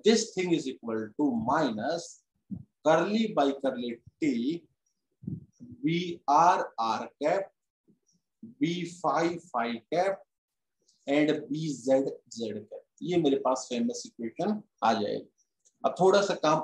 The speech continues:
और करते हैं बेटा, हम आर आर के कंपोनेंट को, फाई फाई के कंपोनेंट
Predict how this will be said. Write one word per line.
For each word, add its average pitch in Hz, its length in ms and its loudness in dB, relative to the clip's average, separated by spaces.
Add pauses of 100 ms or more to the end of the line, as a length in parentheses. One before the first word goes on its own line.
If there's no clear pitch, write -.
(120)
और 143 260 8
करते 135 280 0
हैं 131 100 0
बेटा, 139 180 -4 (720)
हम 165 240 2
आर 180 240 8
आर 156 400 4
के 175 80 -2
कंपोनेंट 180 640 -4
को, 196 100 0 (140)
फाई 175 240 6
फाई 135 260 0
के 135 120 -6
कंपोनेंट 160 540 -2